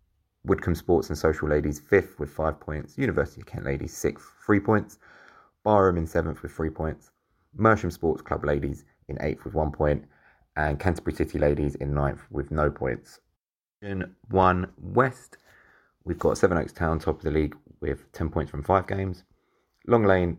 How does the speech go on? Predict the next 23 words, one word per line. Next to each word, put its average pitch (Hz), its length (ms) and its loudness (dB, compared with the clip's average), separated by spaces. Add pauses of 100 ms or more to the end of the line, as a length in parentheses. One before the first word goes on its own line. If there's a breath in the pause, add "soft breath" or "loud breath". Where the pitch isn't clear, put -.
Women 82 280 0
in 76 80 -2
second 80 440 -4
with 73 120 -6
nine 80 240 0
points. 82 460 -6 (100)
Maidstone 71 400 -4
United 71 600 -6
Women 71 260 -2
Development 71 600 0
in 73 100 -14
third 73 320 -4
with 71 120 -8
nine 76 200 -4
points. 76 400 -8 (680 loud breath)
Kent 104 200 2
Football - 320 2
United 85 400 2
Development 73 460 -2
fourth 131 400 2
with - 160 -12
six - 280 -6
points. - 580 -6